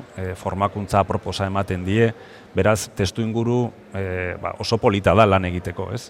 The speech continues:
Eta hori nik uste dut baita komunikatu, komunikatu behar degula. Eta nik uste dut hi-, hirugarren faktorea, ez? Badaukagu, e, e, e, gizartearen erdia,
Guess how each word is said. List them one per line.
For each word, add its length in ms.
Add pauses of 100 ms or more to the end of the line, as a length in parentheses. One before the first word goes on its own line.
(160)
Eta 240
hori 180
nik 220
uste 160
dut 80
baita 240
komunikatu, 560 (340)
komunikatu 560 (380)
behar 160
degula. 320 (500)
Eta 160
nik 160
uste 180
dut 120
hi-, 160
hirugarren 420
faktorea, 600
ez? 160
Badaukagu, 480 (160)
e, 120 (800)
e, 160 (840)
e, 100 (1300)
gizartearen 560
erdia, 420